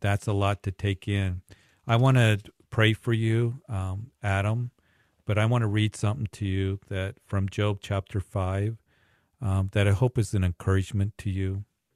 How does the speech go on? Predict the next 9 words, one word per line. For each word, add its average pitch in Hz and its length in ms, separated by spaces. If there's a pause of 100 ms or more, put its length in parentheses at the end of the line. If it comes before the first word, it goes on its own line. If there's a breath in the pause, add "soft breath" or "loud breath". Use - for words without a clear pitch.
(800)
And, 98 400 (500)
um, 90 400
Job, 107 300
who 107 140
went 98 220
through 98 160
tremendous 98 600
loss, 87 500 (920)
and 98 480